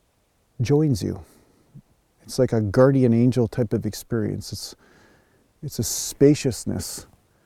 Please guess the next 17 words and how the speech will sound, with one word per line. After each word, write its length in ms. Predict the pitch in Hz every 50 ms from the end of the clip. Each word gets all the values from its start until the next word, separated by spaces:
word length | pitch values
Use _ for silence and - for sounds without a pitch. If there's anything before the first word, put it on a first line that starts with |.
| _ _ _ _ _ _ _ _ _
that 120 | - 131 123
is 140 | 120 - -
here 200 | - - 156 156
at 100 | 143 -
the 80 | 127
same 320 | - - - 175 196 220 214
time 520 | - - 131 113 104 104 107 107 107 101 - _ _ _ _ _ _ _ _ _ _ _ _ _ _ _ _ _ _ _ -
as 440 | 123 127 127 123 104 - - - _ -
the 80 | - 143
difficulties 600 | 117 156 151 - 131 - - 117 - - 104 95
of 140 | 117 98 101
life 180 | 104 104 101
show 260 | - - 113 104 104 104
up. 180 | - - - - - - _ _ _ _ _ _ _ _ _ _ _ _ _ _ _ _ _ _ _ _ _ _ _ _ _ _ _ _ _ _ _ _ _ _ _ _ _ _ _ _ _ _ _ _ _ _ _ _ _ _ -
This 300 | 131 120 160 170 - 202
is 140 | 147 104 123
what 340 | 131 123 104 - - -